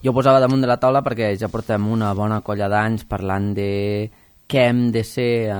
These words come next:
en un futur. Aquest futur proper ja està aquí. Al seu dia es va dir que es volia apostar fins a cert punt pel turisme, sense oblidar el vi, que és la, l'arrel i la mare de, de tot.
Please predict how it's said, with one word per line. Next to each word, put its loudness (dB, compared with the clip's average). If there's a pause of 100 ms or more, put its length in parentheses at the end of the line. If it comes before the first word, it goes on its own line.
(160)
en -8
un -4
futur. -6
Aquest -6
futur -8
proper -8
ja -4
està -10
aquí. -4 (360)
Al -4
seu -4
dia -2
es -8
va 0
dir -4
que -8
es -6
volia 0
apostar -4
fins -8
a -8
cert -10
punt -4
pel -6
turisme, -4
sense -8
oblidar -8
el -8
vi, -6
que -8
és -10
la, -4 (320)
l'arrel 0
i 0
la 0
mare -2
de, -2
de -6
tot. -2